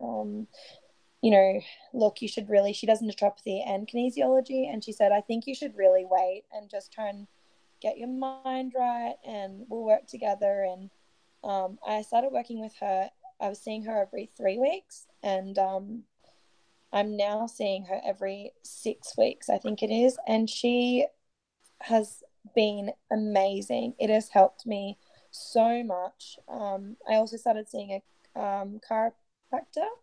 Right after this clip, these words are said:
as well, and he does, um, chiropractic and kinesiology. So he was wonderful as well.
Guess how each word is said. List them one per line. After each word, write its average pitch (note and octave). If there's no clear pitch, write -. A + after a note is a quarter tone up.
as G#3+
well, A#3
and G#3+
he G#3+
does, A3
um, G3+
chiropractic -
and G3+
kinesiology. C4
So A3+
he A#3
was A3
wonderful G#3
as G3+
well. G#3